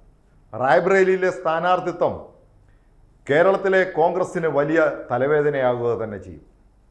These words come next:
വടക്ക് ജയിച്ചാൽ വയനാട് വിടാൻ രാഹുൽ ഗാന്ധി ഒരുങ്ങിയിരിക്കുകയാണ്. ലോക്സഭാ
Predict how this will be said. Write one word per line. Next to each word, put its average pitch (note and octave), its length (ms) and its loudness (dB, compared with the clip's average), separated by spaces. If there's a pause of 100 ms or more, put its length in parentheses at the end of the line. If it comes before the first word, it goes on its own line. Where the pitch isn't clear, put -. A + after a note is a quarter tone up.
(1200)
വടക്ക് F3+ 360 0
ജയിച്ചാൽ G3+ 440 4
വയനാട് F#3+ 400 2
വിടാൻ E3+ 220 2 (100)
രാഹുൽ D3+ 320 0
ഗാന്ധി D#3+ 300 0
ഒരുങ്ങിയിരിക്കുകയാണ്. G#2+ 760 -6 (2000)
ലോക്സഭാ G3 400 4